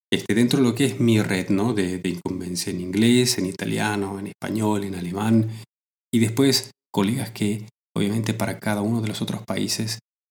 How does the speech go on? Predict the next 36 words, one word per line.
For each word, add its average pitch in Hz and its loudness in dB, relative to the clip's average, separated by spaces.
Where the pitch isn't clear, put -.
presentan 98 0
en 98 -2
distintos 95 -2
idiomas. - -4
Pero 135 6
comenzando 143 8
de 123 6
forma 120 0
simple 120 2
y 90 2
directa, - -4
puede 117 6
ser 113 2
que 104 0
te 101 -2
interese 101 0
este - -4
tema 120 2
y 92 -2
quieras 104 -4
saber 101 -4
cómo 110 2
optimizar 101 -2
ya 87 -6
lo 95 -2
que 98 -4
tenés 104 0
o 104 2
buscar 98 0
una 104 2
alternativa, 104 -2
vamos - 0
a - -14
tener 98 -2
una 85 -2
charla. - -6